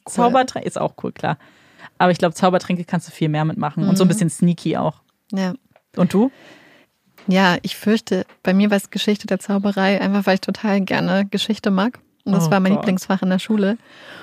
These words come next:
Speaker 2: Und wenn ich mir dann treu bleibe, fürchte ich, dass das, das, ähm,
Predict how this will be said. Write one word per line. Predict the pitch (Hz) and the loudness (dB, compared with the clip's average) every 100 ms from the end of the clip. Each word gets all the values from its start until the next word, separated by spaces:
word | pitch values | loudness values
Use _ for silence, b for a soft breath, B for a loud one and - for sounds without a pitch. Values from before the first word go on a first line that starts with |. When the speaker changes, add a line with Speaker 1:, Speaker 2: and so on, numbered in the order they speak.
| B - | B 0
Speaker 2:
Und | 202 208 - | 2 4 0
wenn | - 202 | 0 2
ich | 220 240 | 4 4
mir | 226 | 4
dann | 202 208 | 4 2
treu | - 214 | 4 4
bleibe, | 208 196 190 196 202 - _ - | 4 4 4 2 0 -4 _ -2
fürchte | 214 220 - | 2 2 2
ich, | 196 | -2
dass | - 190 | 0 -2
das, | - 185 - | 0 0 -2
das, | 180 185 - - - | -6 -6 -12 -12 -6
ähm, | 170 175 | -4 -4